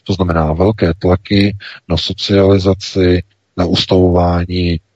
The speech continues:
sociálních hodnot, sociálních struktur, feminismus, L G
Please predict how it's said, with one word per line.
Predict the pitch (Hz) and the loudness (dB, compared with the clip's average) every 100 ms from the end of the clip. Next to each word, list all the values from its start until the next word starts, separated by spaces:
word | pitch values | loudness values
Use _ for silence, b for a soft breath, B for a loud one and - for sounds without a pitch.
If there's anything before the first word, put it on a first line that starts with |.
| _ - | _ -4
sociálních | - 104 - - 101 87 87 85 82 85 82 | 0 0 0 -2 0 2 2 2 -2 -6 -4
hodnot, | 82 - 82 80 - | -4 -4 -4 -4 -2
sociálních | - 110 - 95 92 87 85 85 82 - | -2 -2 -2 0 2 2 0 -4 -8 -8
struktur, | - - 82 - _ 82 78 78 | -12 -6 -6 -6 _ -2 0 0
feminismus, | 76 - 101 101 95 87 85 - 87 82 82 - - | -2 -2 -2 0 0 0 -2 -4 -6 -2 -2 -4 -4
L | 104 104 | 0 0
G | 107 92 95 | 0 -2 -2